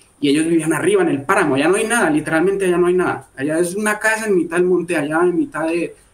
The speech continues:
del, hace frío. La gente va con su ruana y la gente es el su merced y el su persona y cómo me le va <laughs> y así. Y,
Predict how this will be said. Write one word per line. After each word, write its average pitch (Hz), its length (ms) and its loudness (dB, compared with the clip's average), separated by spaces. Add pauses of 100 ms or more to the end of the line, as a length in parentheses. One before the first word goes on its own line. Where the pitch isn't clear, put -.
del, 131 240 -2
hace 131 220 -2
frío. 165 440 -2
La 135 120 -8
gente 143 260 -2
va 160 300 0
con 160 160 -2
su 135 120 -4
ruana 170 560 0 (480)
y 139 160 0
la 135 140 0
gente 143 760 -4
es 151 80 -10
el 165 120 -2
su 139 120 -6
merced 165 540 0
y 156 80 0
el 147 80 -4
su 127 120 -12
persona 165 680 -2
y 151 80 -6
cómo 139 200 -6
me 151 140 0
le 131 100 0
va 180 460 0 (160)
<laughs> - 160 -20
y 123 120 -6
así. 135 260 -8 (760)
Y, 143 580 2